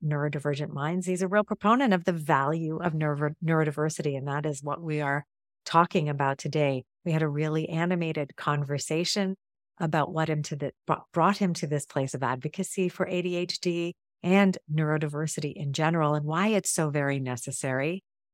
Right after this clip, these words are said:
Tune in to find out what role his parents played, how Theo suggests we think about language in this space around neurodiversity,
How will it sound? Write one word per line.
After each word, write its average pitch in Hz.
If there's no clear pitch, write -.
Tune 262
in 175
to 165
find 165
out 165
what 165
role 156
his 139
parents 147
played, 269
how 175
Theo 196
suggests 165
we 165
think 240
about 175
language 190
in 156
this 190
space 202
around 156
neurodiversity, 151